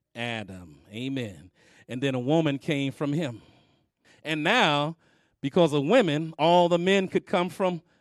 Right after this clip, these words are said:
that. Amen. Thank God. And so God doesn't have genitals, the Father, and the Holy Ghost doesn't have genitals, right? But who did when he came to the earth as a man?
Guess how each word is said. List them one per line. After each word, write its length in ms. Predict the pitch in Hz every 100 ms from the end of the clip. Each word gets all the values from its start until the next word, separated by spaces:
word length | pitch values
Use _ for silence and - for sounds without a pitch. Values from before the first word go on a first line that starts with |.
| _ _ -
that. 320 | 165 247 143 -
Amen. 420 | 185 226 180 113 _ _ _ _ -
Thank 300 | 156 175 151
God. 360 | 160 139 110
And 120 | 113 98 _ - -
so 280 | - 127 117
God 480 | 127 143 185 196 - _ _ _ -
doesn't 280 | 135 147 147
have 260 | 165 170
genitals, 360 | 147 135 127 113
the 120 | 120
Father, 500 | 113 151 135 110 113 - _ -
and 120 | 127
the 60 | 117
Holy 240 | 156 139
Ghost 320 | 127 151 160
doesn't 240 | 120 107 101
have 220 | 110 101
genitals, 540 | 110 104 95 104 - -
right? 240 | 113 127 - _ _ _ _ _ _
But 180 | 120 113
who 180 | 160 151
did 480 | 120 165 131 123 - _ _ -
when 180 | 131 127
he 80 |
came 300 | 113 147 120 113
to 100 | 113
the 100 | -
earth 340 | 160 143 - -
as 260 | 123 113
a 100 | 110 101
man? 440 | 104 92 87